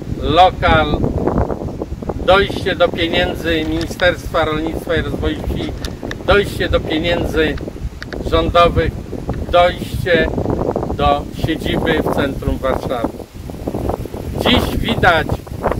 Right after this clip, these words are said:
jaką ustawką było wejście do Ministerstwa Rolnictwa. Przygotowaną awanturą, przygotowaną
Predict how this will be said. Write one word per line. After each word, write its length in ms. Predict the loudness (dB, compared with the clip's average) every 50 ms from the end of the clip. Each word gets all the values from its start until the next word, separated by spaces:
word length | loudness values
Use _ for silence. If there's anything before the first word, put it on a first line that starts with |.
| 0 2 4
jaką 320 | 4 4 4 4 4 4
ustawką 960 | 4 4 2 0 0 2 4 4 4 4 2 0 -2 0 0 2 0 -2 -4 -6 -8 -8 -8 -8 -4
było 240 | -2 2 4 4 4
wejście 420 | 4 2 2 0 0 -4 -4 -4 -2
do 120 | -2 -2
Ministerstwa 760 | -2 0 -2 -2 -4 -4 0 2 2 2 2 0 0 0 0
Rolnictwa. 720 | 2 2 0 0 0 -2 -4 -4 -8 -10 -8 -8 -8 -8 -8 -10 -12 -10 -10 -6 -4 -4 -4 -4
Przygotowaną 1120 | -4 0 0 2 4 4 2 2 2 2 2 6 6 6 6 4 2 0 0 -2 -2 -6 -8 -12 -12 -12 -10 -10 -10 -10 -6 -2
awanturą, 760 | 0 2 4 4 4 2 2 2 4 4 4 4 2 0 -2 -6 -6 -6 -6 -6 -8 -8 -8 -10 -10 -8 -8
przygotowaną 1200 | -6 -6 -4 -4 -2 0 2 0 2 2 0 0 2 4 4 4 4 4 2 2 0 0 -2 -4